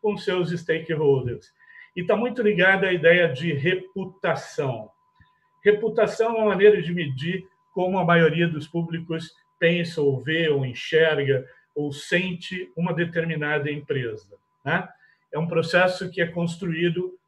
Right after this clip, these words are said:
ao longo de anos. É, durante os últimos anos, eu diria que os últimos vinte anos, quando as métricas e a teoria de reputação se sofisticou um pouco mais,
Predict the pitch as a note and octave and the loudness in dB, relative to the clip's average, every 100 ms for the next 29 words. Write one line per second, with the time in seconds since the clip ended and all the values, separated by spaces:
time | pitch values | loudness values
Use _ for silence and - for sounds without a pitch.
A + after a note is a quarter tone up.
0 | - D#3+ D#3 D#3+ E3+ E3+ C#3+ E3+ D3 C3 | -6 -2 0 0 0 0 -2 -2 0 -2
1 | A2+ G#2 - - _ _ _ _ _ _ | -6 -14 -20 -20 _ _ _ _ _ _
2 | _ _ - D#3 E3 - D#3 A#3 B3+ D4+ | _ _ -6 -2 -2 -4 -6 2 4 4
3 | - G#3 D#3 D#3+ E3+ E3+ D3 C3+ D3+ F#3+ | 0 -2 -2 -2 -4 -6 -6 -4 -2 -2
4 | D#3 A2 - - _ _ _ _ D3 C#3 | -2 -6 -12 -20 _ _ _ _ -8 -4
5 | F3 G3+ F3 D3+ G3 E3+ E3+ C3+ F3 G#3 | -2 -2 -2 -4 -6 -4 -4 -4 -4 -6
6 | - D#3 D3 F#3 D#3 A#2 - - _ _ | -6 0 2 2 0 -6 -10 -20 _ _
7 | _ _ - E3 D#3+ D#3+ D3 - - _ | _ _ -2 -2 -2 -2 -2 -4 -14 _
8 | C#3 C3+ D3+ D#3+ F#3 F#3+ - D#3+ C#3 - | -6 -4 -2 4 4 4 0 -8 -6 -4
9 | C3 A#2+ C3+ C#3+ C#3+ E3+ D#3+ D3+ D3+ F#3+ | -4 -4 -2 -2 -2 -2 0 -2 -2 -2
10 | C#3+ D3 C#3+ C#3+ C#3+ - E3 D#3 C3+ - | 0 0 0 0 -4 0 0 0 -4 -12
11 | _ - - B3+ A#3 - - D#3 C3+ E3 | _ -14 -8 2 4 2 -2 -12 -4 -4
12 | D3+ D#3 C#3+ C#3+ D3 F3 D#3+ A2+ - | -2 -4 -4 -4 0 2 0 -2 -8